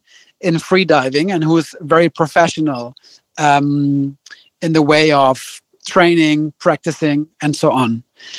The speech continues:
If you tell me, "I don't really know what to do, but I wanna spend some time free diving and I'm so interested in my inner world development," then I would probably pick another teacher of ours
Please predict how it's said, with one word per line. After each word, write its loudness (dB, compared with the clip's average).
If 2
you 4
tell 4
me, 0
"I 0
don't 2
really 2
know 4
what 2
to -2
do, 0
but 0
I 0
wanna 0
spend -2
some 0
time -4
free -6
diving 2
and 2
I'm 2
so 0
interested -2
in -4
my 2
inner 2
world 4
development," 0
then -4
I 2
would 0
probably 0
pick -4
another 2
teacher -2
of 2
ours 0